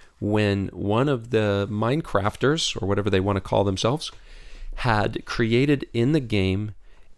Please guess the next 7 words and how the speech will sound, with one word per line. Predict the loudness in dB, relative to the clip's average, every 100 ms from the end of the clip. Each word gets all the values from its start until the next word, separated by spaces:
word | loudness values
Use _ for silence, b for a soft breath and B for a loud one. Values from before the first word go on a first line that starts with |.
| 0
a | 2
sixteen-bit, | 2 2 2 0 -2 -2 -2 0 2 2 -2 -12 -14 -20 -20 -12 -4
uh, | -2 0
essentially | 2 2 2 0
a |
sixteen-bit | -2 -4 -2 -4 -2 -4 -6 -8
computer, | -4 -4 -2 0 0